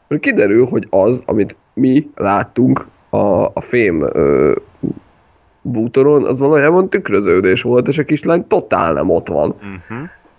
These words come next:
Speaker 1: De ez annyira, annyira zseniálisan volt felvéve, és annyira meglepő volt számomra, hogy így, ú,
Speaker 2: Mhm.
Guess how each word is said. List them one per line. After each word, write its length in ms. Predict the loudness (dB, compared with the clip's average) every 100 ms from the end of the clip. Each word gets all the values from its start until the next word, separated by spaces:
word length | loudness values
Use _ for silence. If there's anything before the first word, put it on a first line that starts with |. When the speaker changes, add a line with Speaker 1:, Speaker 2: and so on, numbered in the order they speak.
| _ _ -8
Speaker 1:
De 100 | -6
ez 100 | -2
annyira, 580 | 0 2 2 2 0 0
annyira 320 | 0 2 0
zseniálisan 600 | 0 0 2 2 2 0
volt 180 | 0 0
felvéve, 460 | -2 0 2 4 2
és 140 | 0 -2
annyira 280 | 2 2
meglepő 400 | 2 2 2 2
volt 200 | 2 0
számomra, 480 | -2 -2 0 2 2
hogy 220 | 2 2
így, 140 | 0 2
ú, 220 | 2 2 -2 -20 -16
Speaker 2:
Mhm. 240 | -12 -12